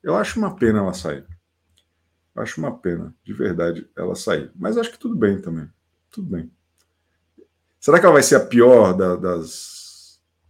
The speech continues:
das rejeições desse ano? Ela <laughs> parecia a Abigail Creekmore, <laughs> vovó Mafalda.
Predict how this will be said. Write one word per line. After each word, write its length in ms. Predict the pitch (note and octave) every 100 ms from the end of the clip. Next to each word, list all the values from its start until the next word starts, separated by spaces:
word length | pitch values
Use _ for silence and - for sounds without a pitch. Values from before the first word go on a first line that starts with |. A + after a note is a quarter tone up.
| _
das 220 | F#2 F2+ F2
rejeições 640 | F#2+ F2 E2 - A2+ G2+
desse 260 | E2+ E2 -
ano? 220 | A2+ - _ _ _ _ _ _ _ _ _ -
Ela 240 | G#2 G#2
<laughs> 0 |
parecia 640 | - A2 - - D3 C3+
a 220 | A2+ - G#2
Abigail 580 | F#2 A2 G#2 G2+ A2 G#2
Creekmore, 640 | - B2 B2+ F2 D#2+ D2+ _ _
<laughs> 220 | - - C#3+
vovó 360 | - G#2+ F#2 A2
Mafalda. 720 | A2 F#2+ - F#2+ G2 F2 E2